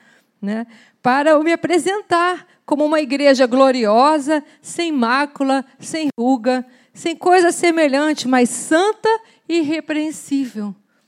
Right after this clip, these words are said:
Mas quem faz isso? É o meu esforço? Não,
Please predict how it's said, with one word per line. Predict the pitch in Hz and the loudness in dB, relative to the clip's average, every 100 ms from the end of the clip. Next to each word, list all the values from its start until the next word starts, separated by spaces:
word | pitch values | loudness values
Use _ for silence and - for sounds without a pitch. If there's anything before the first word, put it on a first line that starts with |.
| _ _ _ | _ _ _
Mas | - 247 - | -8 -6 -6
quem | - 311 392 | -6 -4 -4
faz | 415 - 392 294 240 | -6 -4 -2 -4 -6
isso? | 240 - | -8 -4
É | 302 | -4
o | |
meu | 311 330 | -2 -4
esforço? | 277 - - 320 262 - - 214 185 _ _ _ - | -6 -8 -2 2 2 2 -14 -14 -16 _ _ _ -6
Não, | 247 247 196 | -4 -4 -6